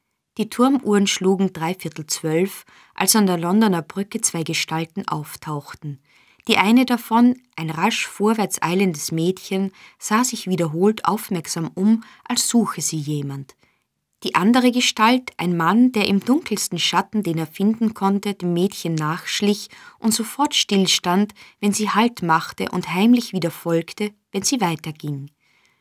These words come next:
Mitten auf der Brücke blieb sie längere Zeit stehen. Mitternacht war inzwischen herangekommen, als eine junge Dame von einem grauhaarigen Herrn begleitet in der Uferstraße aus einer Droschke stieg,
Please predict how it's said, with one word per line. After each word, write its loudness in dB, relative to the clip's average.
Mitten 2
auf -2
der -4
Brücke -2
blieb -2
sie -4
längere 0
Zeit -4
stehen. -4
Mitternacht 0
war -2
inzwischen 0
herangekommen, 0
als 2
eine 8
junge 6
Dame 0
von -6
einem -2
grauhaarigen 0
Herrn 0
begleitet -4
in 2
der 2
Uferstraße -2
aus -4
einer 0
Droschke -6
stieg, -2